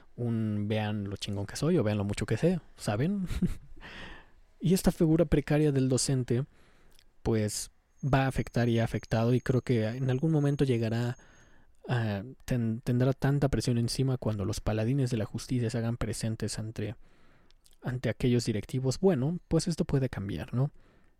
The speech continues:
Sin embargo, aquellos que están arriba, aquellos que perciben saldo-, sueldos millonarios, difícilmente van a renunciar a ellos, difícilmente algo va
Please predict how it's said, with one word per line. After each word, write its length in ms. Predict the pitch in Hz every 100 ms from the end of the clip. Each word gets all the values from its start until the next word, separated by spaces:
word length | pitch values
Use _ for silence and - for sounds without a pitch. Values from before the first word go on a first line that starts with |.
| - -
Sin 180 | - 123
embargo, 540 | 110 127 104 107 135 - _ - _ -
aquellos 380 | 143 139 156 -
que 80 |
están 200 | - 135
arriba, 360 | 135 135 143 117
aquellos 320 | 107 120 120
que 100 | -
perciben 520 | 120 110 - 123 120
saldo-, 440 | 113 117 113 117 110
sueldos 580 | - 123 127 123 110 117
millonarios, 680 | 110 113 131 120 117 - - - - - _ -
difícilmente 580 | 143 135 156 156 147 139
van 160 | 131 127
a 40 |
renunciar 420 | 120 107 107 117
a 60 | 110
ellos, 220 | 104 110
difícilmente 760 | 110 139 131 143 135 131 139
algo 280 | 127 127 131
va 320 | 117 113 113